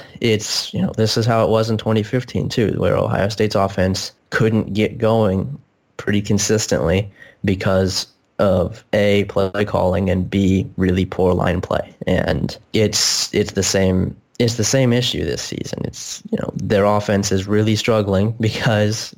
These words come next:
they don't have the time to do anything. They don't have the time to des-, develop passing plays downfield. And I, I really do think that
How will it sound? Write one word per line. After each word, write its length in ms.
they 140
don't 340
have 260
the 80
time 360
to 60
do 260
anything. 360
They 100
don't 160
have 120
the 80
time 480
to 500
des-, 240
develop 420
passing 380
plays 260
downfield. 520
And 140
I, 180
I 100
really 340
do 180
think 360
that 320